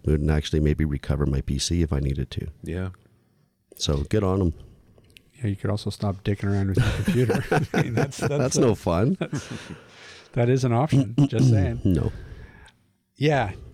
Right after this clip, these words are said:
Speaker 3: yeah, th-, that's cool. So I guess, uh, it'll, it'll, it'll be interesting to see what, uh, when these changes, uh, occur.
Speaker 1: What I'd like to see is a blog post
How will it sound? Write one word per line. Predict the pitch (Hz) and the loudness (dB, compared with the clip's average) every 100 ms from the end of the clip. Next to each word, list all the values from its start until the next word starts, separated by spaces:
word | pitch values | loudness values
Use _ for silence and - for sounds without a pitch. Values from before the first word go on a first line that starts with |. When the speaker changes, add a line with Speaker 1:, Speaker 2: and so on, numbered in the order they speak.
| - | -12
Speaker 3:
yeah, | 139 175 147 | 0 2 2
th-, | 120 | 2
that's | 156 160 | 0 0
cool. | - 143 104 | 2 2 2
So | - 175 160 160 - - - - _ _ - | 2 4 4 4 -2 -14 -20 -20 _ _ -4
I | 127 | 0
guess, | 139 143 - | 2 0 0
uh, | 147 143 139 139 135 | 2 4 4 4 2
it'll, | 127 139 135 | 2 0 0
it'll, | 123 131 135 | 0 -2 -4
it'll | 123 117 123 | -8 -4 -2
be | 127 | -2
interesting | 135 - 135 | -2 -2 -2
to | 120 | -2
see | - 131 127 | -2 0 0
what, | 117 120 120 - - | 2 2 0 -2 -2
uh, | 120 117 120 117 113 | 2 2 2 2 2
when | 110 117 | 0 0
these | 120 120 | 0 -2
changes, | - 120 117 113 - - | -2 -2 0 -2 -6 -6
uh, | 110 104 101 101 101 | -2 0 0 -2 -4
occur. | 107 - 196 196 202 - _ _ - - - - - | -6 -4 0 2 0 -4 _ _ -20 -20 -20 -18 -4
Speaker 1:
What | 151 | -2
I'd | 151 95 | 0 0
like | - | -2
to | 98 | -2
see | - 90 85 87 - - | -2 0 2 0 -4 -2
is | 90 90 87 - - _ _ _ _ _ _ _ _ _ _ _ _ _ _ - - - - - | 2 2 2 -2 -10 _ _ _ _ _ _ _ _ _ _ _ _ _ _ -20 -18 -16 -14 -8
a | 90 | -4
blog | 87 87 101 - | 0 2 0 0
post | 92 85 - | 0 0 -4